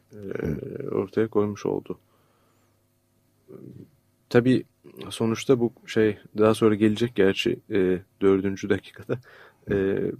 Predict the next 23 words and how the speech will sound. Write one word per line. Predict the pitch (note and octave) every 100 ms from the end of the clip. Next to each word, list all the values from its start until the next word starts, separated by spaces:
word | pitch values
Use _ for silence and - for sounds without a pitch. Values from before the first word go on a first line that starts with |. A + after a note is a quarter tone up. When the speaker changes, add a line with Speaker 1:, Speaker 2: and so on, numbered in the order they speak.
| - -
Speaker 1:
kamu | B2 A2+
yararı | G2 G2 F#2+ F#2 - _ _ _ _ _ _ _ _ _ -
Speaker 2:
Evet. | D2+ - -
Speaker 1:
denilen | G#2 G2 G2+ G2
meselenin, | G2 - F#2+ G2+ C3+ C#3 _ _ _ _ _ _ _ _ -
e, | G2+ F#2 - -
üzerinde | G2 G#2+ G#2+ G#2+
uzlaşılmış, | G2+ G#2 - G#2 G#2 A2 F#2+
yani | F#2+ F#2+
toplum | G2+ - G#2+
tarafından | G2+ G2 F#2+ - G2 F#2+ G2 G2 _ _
uzlaşıldığı | G2 G2+ F#2+ G2+ G2+
düşünülen | G2 - G2 G2 A#2 B2
yasalardan | G2+ - G2 G2 A2+ A#2+
bazen | G#2 G2 A#2+ B2+ B2+
daha, | G#2+ A2 - _ _ _ _ _ _ _ _ _
e, | - E2+ - - - _ _
üstün | - - G#2
olabileceği | F#2+ F#2+ F2+ F2+ E2+ F2 E2+ _ _ _ _ _ _ _ _ _ _ _ _ _
gibi | C#3+
Speaker 2:
Evet. | G#2
Speaker 1:
bir | G#2+
durum. | F#2+ F#2